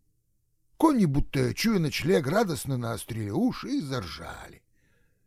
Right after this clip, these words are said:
Мы стремглав полетели по ней, куда глаза глядят. Через четверть часа были уже в деревне.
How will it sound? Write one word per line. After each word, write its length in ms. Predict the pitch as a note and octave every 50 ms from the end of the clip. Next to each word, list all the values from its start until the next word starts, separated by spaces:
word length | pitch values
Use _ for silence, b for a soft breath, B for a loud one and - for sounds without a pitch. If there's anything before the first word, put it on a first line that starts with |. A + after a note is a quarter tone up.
| _ _ -
Мы 240 | - A3+ C4 C4+ A#3
стремглав 680 | - - - E3 E3 D3 B2+ B2+ E3 F#3+ F#3 C#3+ - -
полетели 680 | - A3 B3 F#3+ D#3 C#3 - - - G#3 B3 A3 F#3+ F#3+
по 200 | - - C#3 B2+
ней, 500 | G#2+ C3 D#3+ D3+ C3+ A#2 F#2 E2 - _ -
куда 420 | - C4+ G#3 A2+ D3+ E3+ G#3 G#3+
глаза 520 | G#2 A2 B2 A#2 F#2 D#2+ - - - - -
глядят. 480 | - - - - - - - - - _ _ _ _ _ _ _ _ _ _ _ _ _ _ _ _ _ _ _ _ _ _ _ _ _ _ _ _ _ _ _ _
Через 280 | - - C#3+ C#3+ D#3+ -
четверть 400 | - - D4 - - D#3+ C#3 A2+
часа 320 | - G#3+ G#3+ - - C3
были 220 | G#2+ - - F#3+ G#3
уже 240 | E3+ G#2 G#2+ D3+ D#3
в 40 |
деревне. 640 | C3 C#3+ D3 A#2+ A2 A2+ A2 G#2+ G2+ F#2+ F#2 F2 D#2